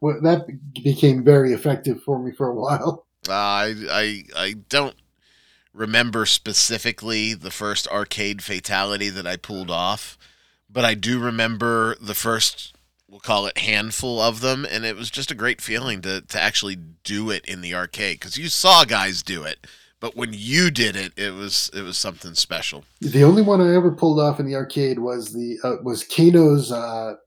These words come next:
Speaker 1: Rip the Heart Out.
Speaker 2: The Heart Punch?
Speaker 1: Yep.
Speaker 2: I, I think my first one was Scorpion Toasty.
Speaker 1: Oh, very nice.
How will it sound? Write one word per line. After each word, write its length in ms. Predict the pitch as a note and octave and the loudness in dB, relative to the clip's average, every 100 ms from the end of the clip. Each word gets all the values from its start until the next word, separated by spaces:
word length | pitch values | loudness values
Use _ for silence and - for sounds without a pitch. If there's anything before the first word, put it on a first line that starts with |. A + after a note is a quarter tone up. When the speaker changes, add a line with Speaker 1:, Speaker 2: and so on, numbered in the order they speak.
| - | 0
Speaker 1:
Rip 200 | C#3+ D3 | 2 4
the 80 | B2+ | 4
Heart 220 | C3+ G#2+ | 4 2
Out. 220 | - - _ _ _ _ _ | -6 -14 _ _ _ _ _
Speaker 2:
The 160 | G2+ G#2+ | -4 4
Heart 240 | B2+ C3 | 6 6
Punch? 320 | - B2 B2 C3 | 4 -2 0 4
Speaker 1:
Yep. 180 | D3 D3 | 4 4
Speaker 2:
I, 220 | A2 A2+ | 2 2
I 20 | |
think 200 | B2+ E3+ | 2 0
my 140 | C3 C3 | 2 2
first 320 | C#3 C3+ - | 2 0 -2
one 160 | B2 | -4
was 140 | G#2 G2 | -2 0
Scorpion 800 | - A2 G2 F#2+ E2 E2 E2 - _ | 0 -2 -6 -8 -10 -12 -18 -20 _
Toasty. 460 | - G2 - D2+ E2 E3 | -8 -6 -6 -8 -6 4
Speaker 1:
Oh, 260 | D#3+ C3+ | 6 6
very 280 | D3 D3 D#3 | 6 6 6
nice. 460 | A#2 A2+ - - | 2 -6 -10 -12